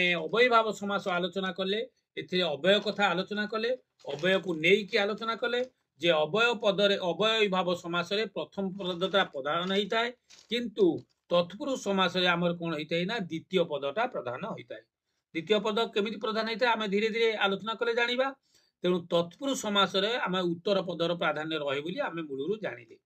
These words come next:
ତେଣୁ ମୁଁ ଆଗରୁ କହିଲି, ତତ୍ପୁରୁଷ ସମାସକୁ ଜାଣିବାକୁ ହେଲେ ଆମକୁ ବିଭକ୍ତ ଚିହ୍ନ ଗୁଡ଼ିକୁ ଜାଣିବ। ଯେ ତତ୍ପୁରୁଷ ସମାସ ଜାଣିବା ପୂର୍ବରୁ ଆମକୁ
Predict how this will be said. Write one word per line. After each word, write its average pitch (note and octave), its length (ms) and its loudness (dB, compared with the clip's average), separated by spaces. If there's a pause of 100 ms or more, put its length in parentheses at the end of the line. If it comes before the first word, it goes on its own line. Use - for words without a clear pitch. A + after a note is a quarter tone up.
(460)
ତେଣୁ G#3+ 120 6
ମୁଁ G3+ 180 2
ଆଗରୁ G#3 240 2
କହିଲି, A#3+ 280 2
ତତ୍ପୁରୁଷ G3 480 -4
ସମାସକୁ G3 500 -2
ଜାଣିବାକୁ F3 460 0
ହେଲେ G#3 160 0
ଆମକୁ E3+ 400 -4
ବିଭକ୍ତ D#3 500 -4
ଚିହ୍ନ C#3+ 260 -10
ଗୁଡ଼ିକୁ C3 420 -8
ଜାଣିବ। A2+ 300 -10 (460)
ଯେ E3 120 0
ତତ୍ପୁରୁଷ F3+ 460 0
ସମାସ G3+ 260 0
ଜାଣିବା F3+ 340 2
ପୂର୍ବରୁ F3 460 2 (380)
ଆମକୁ D3+ 420 -8